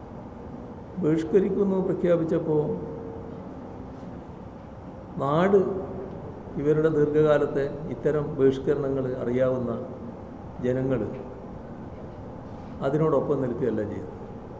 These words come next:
നാടിനോടൊപ്പം നിൽക്കുകയാണ് ചെയ്തത്. അത് അവരുടെ അണികളും നല്ലതുപോലെ ഈ നവകേരള സദസ്സിൻ്റെ ഭാഗമായി എത്തിപ്പെടുന്ന ജനങ്ങളിലുണ്ട്. അങ്ങനെ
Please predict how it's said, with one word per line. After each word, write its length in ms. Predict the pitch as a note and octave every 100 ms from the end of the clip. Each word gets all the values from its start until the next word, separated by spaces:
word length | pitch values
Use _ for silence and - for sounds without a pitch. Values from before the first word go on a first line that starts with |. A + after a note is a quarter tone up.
| - - - -
നാടിനോടൊപ്പം 640 | C3+ C#3 D3+ D3+ C3+ - B2
നിൽക്കുകയാണ് 340 | A2 G#2 G#2 G2+
ചെയ്തത്. 180 | - - - - - - - - - - - - - - - - - - - - - -
അത് 140 | C#3+ F3+ E3+
അവരുടെ 360 | D3 E3 F#3 G3+ G3 - D#3+
അണികളും 400 | D3 D#3 D#3+ - - - - - C3
നല്ലതുപോലെ 580 | B2+ C#3+ C#3+ C3 A#2+ A#2 - - B2
ഈ 40 | B2+ B2
നവകേരള 400 | A#2+ B2+ C3 C3 B2
സദസ്സിൻ്റെ 400 | - - B2+ A#2+ A2
ഭാഗമായി 480 | G#2+ A#2 A#2 A2 G#2 - - - - - - - - - - - - C3+
എത്തിപ്പെടുന്ന 440 | - - D#3 D3 C3
ജനങ്ങളിലുണ്ട്. 580 | B2 B2+ A#2 G2+ - B2+ - - - - - - - - - - - - - - - - - - - - - - - -
അങ്ങനെ 220 | D3 F3+